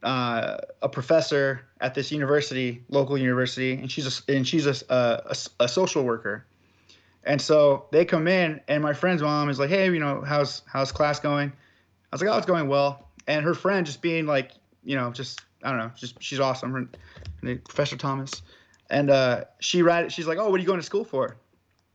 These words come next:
And I was like, "Oh, I'm, uh, or what classes are you taking?" And I was like, "Oh, I'm taking, like, a behavioral science thing, whatever." She's like, "Oh, interesting. Why?"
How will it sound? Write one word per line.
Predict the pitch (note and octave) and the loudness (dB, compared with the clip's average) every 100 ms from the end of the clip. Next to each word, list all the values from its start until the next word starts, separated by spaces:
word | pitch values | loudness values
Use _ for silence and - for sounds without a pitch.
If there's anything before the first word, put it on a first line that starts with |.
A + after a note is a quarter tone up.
| _ - | _ -8
And | C#3+ | -4
I | |
was | D3 D3+ | -2 0
like, | D3+ D3 | 0 2
"Oh, | F#3 F#3+ | 4 4
I'm, | F#3 F#3 D#3+ | 4 2 0
uh, | D#3+ D#3 C#3 B2+ - | 0 0 -2 -4 2
or | F3 | 4
what | |
classes | - G3 G3 D#3+ | 4 0 -2 -6
are | |
you | C3+ | -6
taking?" | C3+ B2 A2+ A2+ _ _ _ _ _ | -8 -8 -14 -18 _ _ _ _ _
And | - | -4
I | D3+ | -2
was | |
like, | D#3 | 2
"Oh, | D#3 | 0
I'm | F3+ | 0
taking, | E3+ F3+ F3 | -2 -6 -6
like, | D#3+ D3 | -8 -6
a | |
behavioral | C#3 C#3 C#3+ C#3+ C#3+ C3+ C3 B2 - _ _ _ _ | -6 -2 -2 -2 -2 -2 -4 -6 -12 _ _ _ _
science | - D3 C3+ C3+ | -8 -4 -4 -4
thing, | - A2 | -8 -10
whatever." | A#2 A2+ A#2 - _ _ - | -8 -8 -10 -14 _ _ -10
She's | - | 0
like, | D#3+ A#2+ | 0 2
"Oh, | A3 F3+ | 2 2
interesting. | G3 - B2 | 2 -2 -2
Why?" | C3 D3+ B2 | 0 0 -4